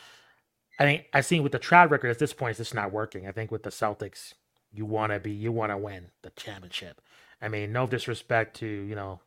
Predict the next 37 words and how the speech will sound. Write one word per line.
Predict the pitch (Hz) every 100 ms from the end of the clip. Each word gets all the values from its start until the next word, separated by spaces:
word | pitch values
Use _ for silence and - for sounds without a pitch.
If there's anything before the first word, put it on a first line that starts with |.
| -
<laughs> | - 160 - - - -
our | 107
former, | 107 123 110 107 104
uh, | 101 98
guests | 90 110 104 -
with | 117 -
the | 110 104
Sacramento | - 120 - 120 110
Kings | - - 135 131 127 127 120 110
or | 104 101 104 123
Oklahoma | 135 117 117 117
City | 107 113 104
Thunder | - 139 135 131 127 123
or | 107
the |
Pelicans. | 101 - 147 139 131 135 131 127 120 - - -
I |
mean, | 127 120
they, | 127
it's | 127 123 -
to |
be | 110
great | 110 117 127
for | - 104
them | 101 101 101
to | 101
have | 104 104
this | 101
track | - 110 98
record | 104 101 101
that | 92
the | 95
Celtics | - 110 110 92
have. | - 95
I | 104
mean, | 107 95 - - - - _
but, | - 113 -